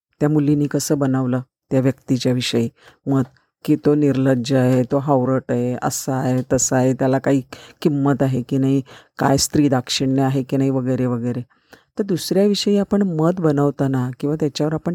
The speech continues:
टीका करतो, त्यावेळेला आपण माहिती करून घेतो का त्या परिस्थितीची किंवा त्या व्यक्तीच्या विषयी किंवा त्या घटनेच्या अलीकडे काय झालंय ह्याचा आपण कधीच आढावा घेत नाही. आणि असा आढावा घेतला तर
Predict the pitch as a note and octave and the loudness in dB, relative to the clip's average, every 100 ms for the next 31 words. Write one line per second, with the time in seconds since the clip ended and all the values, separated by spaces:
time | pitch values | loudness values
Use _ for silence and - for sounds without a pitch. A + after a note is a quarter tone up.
0 | - - - D#3 - C#3 - C3+ _ _ | -6 -6 -4 -4 -4 -8 -8 -14 _ _
1 | - - - - G#3 A#3 A#3+ A#3+ B3+ G#3+ | -20 -20 -10 0 2 4 2 0 -2 0
2 | E3 - A#3 A3+ G#3+ B3 A#3+ - G3+ D3 | -2 -4 -2 0 2 2 0 0 0 0
3 | D3+ D3 C#3+ C3+ - C3+ C3+ B2 - A#2+ | -2 -2 0 0 -2 -6 -4 -6 -4 -6
4 | A#2 _ _ - - _ - F#3+ E3+ D3 | -6 _ _ -20 -20 _ -2 0 0 0
5 | D3+ D#3+ D#3 D3 _ D3+ C3+ D3 C3+ - | 0 2 2 2 _ -6 0 0 0 -2
6 | B2+ B2 B2+ - - _ - A3 A3+ A#3 | -2 -2 -4 -8 -20 _ -2 2 2 0
7 | _ _ G3 A3 G#3+ F3+ D#3+ D#3+ D#3+ F3 | _ _ 0 0 0 0 0 0 0 0
8 | F#3+ - D#3+ D#3 F3+ A3+ B3+ - D3+ D3+ | -2 0 0 0 2 0 0 0 0 0
9 | D#3 C#3+ C3+ C3 C3 _ _ _ _ _ | 0 -2 0 -2 -4 _ _ _ _ _
10 | - C#3+ - D#3 C#3+ D#3+ D#3+ D#3 G3+ G#3+ | -10 -8 -2 -2 0 -2 0 0 2 2
11 | C#3+ C#3 C3 C3 C#3 - B2+ B2 _ _ | 2 2 0 0 -4 -4 -4 -4 _ _
12 | _ _ - - F3 - D3+ - D#3 D3 | _ _ -12 -4 -2 -2 -4 0 2 2
13 | C#3+ D3+ D3 D3+ D3 C3+ B2+ - - _ | 2 2 0 -2 0 -2 -2 -6 -20 _
14 | - | -8